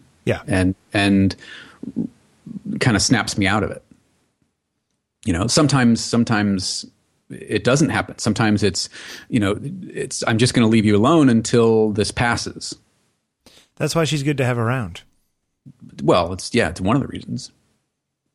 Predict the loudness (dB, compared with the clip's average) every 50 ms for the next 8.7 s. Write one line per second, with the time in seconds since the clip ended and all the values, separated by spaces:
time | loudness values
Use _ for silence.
0 | _ _ _ _ _ _ _ _ -12 -8 -8 -6 -6 -8 -8 -6 -6 -4 -2 -2
1 | -2 -4 -4 -6 _ -4 -2 0 0 0 0 -2 -4 -6 -8 -12 -16 -16 -16 -16
2 | -18 -18 -20 -20 _ _ -2 -2 -2 -2 -2 -2 -2 -2 -2 -4 -6 -8 _ _
3 | _ _ _ _ _ _ _ _ _ _ _ _ _ _ _ _ _ _ _ _
4 | _ _ _ -20 -20 _ _ _ -10 -8 -8 -8 -8 -10 -12 -14 -16 -20 -20 -20
5 | _ _ _ _ _ _ _ _ _ -20 -20 -20 -4 -2 0 0 0 0 0 2
6 | 2 2 4 4 0 2 2 4 4 4 2 0 -4 -14 _ _ _ _ _ _
7 | -18 -12 -2 2 4 4 6 6 6 6 6 6 6 4 4 2 2 0 0 2
8 | 4 4 6 6 6 4 4 4 4 2 2 -2 -4